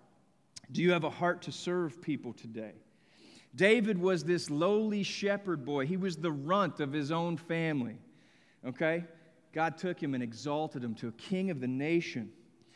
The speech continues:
He was given victory over giants. He was protected when he was oppressed,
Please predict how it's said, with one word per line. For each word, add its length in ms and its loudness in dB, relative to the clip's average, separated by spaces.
He 80 8
was 180 6
given 360 6
victory 680 4
over 300 8
giants. 680 6
He 100 2
was 140 2
protected 760 -2
when 100 -2
he 120 0
was 180 -2
oppressed, 540 2